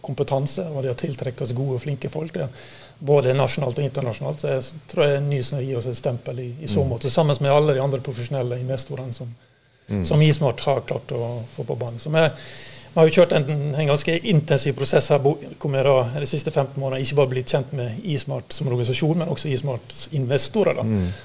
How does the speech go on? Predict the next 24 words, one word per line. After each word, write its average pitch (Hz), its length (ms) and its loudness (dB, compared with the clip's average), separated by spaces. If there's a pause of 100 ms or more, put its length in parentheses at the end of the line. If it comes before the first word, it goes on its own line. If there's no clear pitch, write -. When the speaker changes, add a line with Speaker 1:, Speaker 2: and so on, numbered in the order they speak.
(120)
Speaker 1:
Og 175 80 -2
blant 170 160 4
annet, 147 240 2
eh, 135 340 -6
Nysnø, 139 400 -6
da, - 120 -6
som 156 180 -8
er, 147 240 -6 (1200)
vi 165 80 -2
føler 165 240 6
oss 156 80 4
ganske 151 180 2
sikre 196 300 2
på 160 80 6
at 139 60 4
det 156 100 4
er 143 60 4
en 135 100 0
god 147 180 4
match, 160 380 2
da. - 80 -12 (160)
Eh, - 240 -4
Speaker 2:
Nemlig. 98 480 -2
Speaker 1:
teknologi 147 480 0